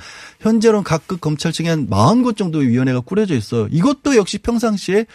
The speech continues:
상당히 검찰과 가까운 관계, 이게 뭐 타협 이런 의미가 아니라 기본적으로 자세 자체가 검찰의 우호적인 분들이 구성될 수밖에 없잖아요.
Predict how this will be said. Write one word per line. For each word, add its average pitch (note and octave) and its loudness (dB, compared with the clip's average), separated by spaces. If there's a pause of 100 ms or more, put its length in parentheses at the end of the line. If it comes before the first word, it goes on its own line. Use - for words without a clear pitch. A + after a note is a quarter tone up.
(240)
상당히 A#3 0
검찰과 C#3+ -4
가까운 C#3+ -2
관계, G#2 -6
이게 A#2+ -2
뭐 B2+ 0
타협 A3+ 0
이런 D#3 0
의미가 C#3+ 0
아니라 A2+ -2
기본적으로 D3 0
자세 A#2+ -4
자체가 B2 -6 (320)
검찰의 C3+ 0 (260)
우호적인 F#3 0
분들이 C3+ -2
구성될 G#3+ 0
수밖에 - -4
없잖아요. F#2+ -6